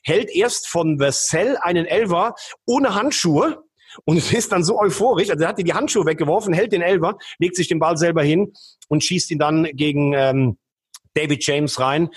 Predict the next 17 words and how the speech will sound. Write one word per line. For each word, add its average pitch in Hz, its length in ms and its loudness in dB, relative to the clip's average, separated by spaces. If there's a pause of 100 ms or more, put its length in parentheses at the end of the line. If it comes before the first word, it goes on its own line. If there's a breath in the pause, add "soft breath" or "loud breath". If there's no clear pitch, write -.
(240 loud breath)
Und 139 140 0
die 135 80 0
Portugiesen 147 600 -2
waren 143 240 2
weiter 160 300 2
und 143 60 0
die 135 80 2
Engländer 156 340 2
mal 135 160 0
wieder 147 320 2 (240 loud breath)
nach 131 120 -2
einem 131 140 2
überlegenen 131 440 2
Spiel 135 180 -2
im 127 80 2
Elfmeterschießen 120 580 0
ausgeschieden. 90 560 -8